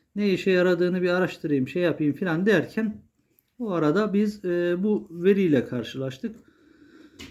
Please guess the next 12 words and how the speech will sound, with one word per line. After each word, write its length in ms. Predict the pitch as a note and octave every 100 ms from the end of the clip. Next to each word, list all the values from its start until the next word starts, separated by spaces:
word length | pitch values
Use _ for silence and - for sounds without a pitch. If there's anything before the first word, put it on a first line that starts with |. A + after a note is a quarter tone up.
| - - _
Orada 360 | F#3 G#3 G3 F3
söylenen 560 | - G3+ F3 C#3+ C3+
şey, 420 | C3 - A3 A3 G#3 - _ -
e, 360 | C#3+ C3+ B2+ B2
orada 340 | D#3 D#3 D3
yazan, 500 | C#3 C#3 C3 B2+ B2
daha 240 | C#3+ C#3 C3
doğrusu 460 | A2+ A2+ - F#3+
bu 100 | C#3+
kaynakta 460 | C3 C3 A#2 A2+ A2+
geçen 360 | A#2 A#2 A#2+ G#2
şey, 320 | - G3+